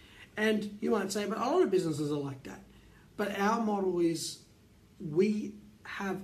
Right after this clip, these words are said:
a subscription model, right? So if clients aren't paying us month in and month out for the work we're doing, we're gone. We're out of business.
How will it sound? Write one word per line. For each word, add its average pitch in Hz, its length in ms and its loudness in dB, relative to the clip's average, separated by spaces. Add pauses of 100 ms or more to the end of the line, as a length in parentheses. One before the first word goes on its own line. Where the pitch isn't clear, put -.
a 165 60 -6
subscription - 600 -4
model, 180 360 -2 (120)
right? 180 320 -4
So 175 300 -2 (180)
if - 300 -8
clients 226 400 -2
aren't 202 260 -2
paying 196 400 -4
us 208 140 -4
month 190 260 -2
in 196 100 -2
and 175 100 -2
month 175 220 -8
out 180 280 -6 (280)
for 180 140 0
the 170 60 4
work 190 340 0
we're 175 80 -4
doing, 208 400 -2 (960)
we're 214 120 2
gone. 233 420 -4 (460)
We're 208 80 -6
out 233 160 -2
of 208 80 -4
business. - 420 -4